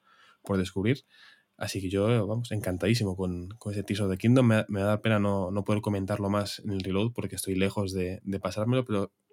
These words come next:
estoy contento y cada vez más seguro de, de mi decisión de no querer correr por terminarlo, sino simplemente jugar más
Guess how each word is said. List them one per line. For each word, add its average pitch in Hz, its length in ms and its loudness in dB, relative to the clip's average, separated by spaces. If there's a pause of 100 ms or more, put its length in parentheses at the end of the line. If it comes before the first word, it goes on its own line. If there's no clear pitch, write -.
estoy 117 240 -2
contento 110 480 4
y 113 60 2
cada 98 140 -2
vez 95 100 -4
más 98 200 0
seguro 104 340 0
de, 101 220 -2 (420)
de 107 160 2
mi 101 80 4
decisión 101 320 2
de 107 80 4
no 104 100 2
querer 107 240 2
correr 104 380 2 (100)
por 101 140 -2
terminarlo, 101 420 2
sino 104 160 -2
simplemente 101 320 -2
jugar 104 300 0
más 113 320 0